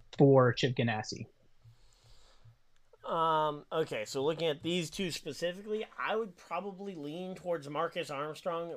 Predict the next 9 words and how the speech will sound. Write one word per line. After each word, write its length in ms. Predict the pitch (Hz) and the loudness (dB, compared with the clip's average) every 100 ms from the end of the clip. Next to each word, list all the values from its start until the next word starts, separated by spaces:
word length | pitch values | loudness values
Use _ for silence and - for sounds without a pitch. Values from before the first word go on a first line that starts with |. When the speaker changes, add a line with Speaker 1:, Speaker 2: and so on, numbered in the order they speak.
| 120 | -6
Speaker 2:
where 280 | 131 123 | -6 -6
he 400 | 123 147 139 127 - _ _ _ _ | -10 -10 -8 -10 -14 _ _ _ _
ran 440 | 147 143 139 143 | -6 -2 -2 -2
a 60 | 139 | -4
significant 600 | 120 139 139 139 151 135 | -6 -6 -6 -6 -8 -8
portion 360 | 135 147 139 156 | -4 -6 -4 -6
of 140 | 120 | -6
last 420 | 123 127 139 - | -6 -6 -6 -10
year, 460 | 139 120 135 165 175 | -14 -10 -8 -8 -10